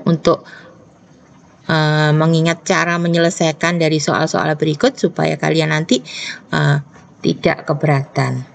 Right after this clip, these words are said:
Yang nomor satu, bentuk sederhana dari empat A pangkat lima kali dua pangkat empat, A kuadrat ditambah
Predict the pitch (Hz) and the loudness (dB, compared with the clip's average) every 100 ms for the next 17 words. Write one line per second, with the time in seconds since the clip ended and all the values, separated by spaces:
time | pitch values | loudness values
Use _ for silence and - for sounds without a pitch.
0 | - - - - - 208 208 214 214 220 | -20 -20 -20 -20 0 4 6 6 6 4
1 | 233 220 214 269 262 196 139 143 - - | 2 0 2 4 6 6 4 -2 -14 -18
2 | - - - - - - - - - - | -20 -20 -20 -20 -20 -20 -20 -20 -20 -20
3 | - - - 196 214 - 254 220 190 196 | -20 -4 2 4 4 0 2 4 4 4
4 | 254 226 170 185 - 202 202 220 - 220 | 4 4 4 2 4 4 4 0 -2 -6
5 | 220 220 220 220 247 302 247 247 254 254 | -2 -2 0 2 4 6 8 8 4 2
6 | 196 190 190 202 190 185 190 190 214 233 | 2 2 2 4 4 2 0 -2 -2 -2
7 | 302 277 247 - - - - 233 240 - | -6 0 -2 -2 -20 -10 -2 -2 -2 -6
8 | - 196 185 - 254 - - 175 147 156 | 0 0 0 0 0 0 -2 -2 0 0
9 | 143 165 - | 2 2 0